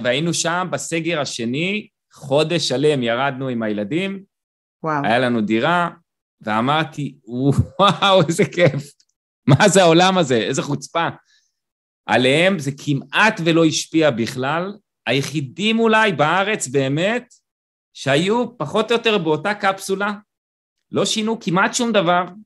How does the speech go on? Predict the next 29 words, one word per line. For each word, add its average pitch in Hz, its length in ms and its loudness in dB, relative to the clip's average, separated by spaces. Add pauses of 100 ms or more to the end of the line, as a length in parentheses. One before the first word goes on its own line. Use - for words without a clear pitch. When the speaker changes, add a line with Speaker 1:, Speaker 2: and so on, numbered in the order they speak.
(260)
Speaker 1:
בגלל 120 260 4
Speaker 2:
לא 202 100 6
היו 247 120 6
Speaker 1:
שהם 208 140 2
היו 269 100 4
Speaker 2:
צריכים. 269 220 4
Speaker 1:
בקפסולה, 143 480 0
לא 151 140 2
היו 240 120 2
צריכים, 165 480 -4
הם 123 120 -4
דאגו 127 460 0
שיהיה 135 300 -4
קפסולה, 131 500 -4
אבל 120 160 -2
סגורה 104 500 -4
יחסית. 107 540 -6 (540)
עשו 214 280 2
בדיקות, 156 760 6
מן 131 120 -2
הסתם, 131 500 0 (240)
רוב 151 260 0
האנשים 131 360 0
התחסנו, 120 420 -4
אני 151 100 0
מאמ-, 120 360 -2
מניח, 151 540 0 (560)
אמ, 110 640 -2 (180)
ו-, 110 340 -4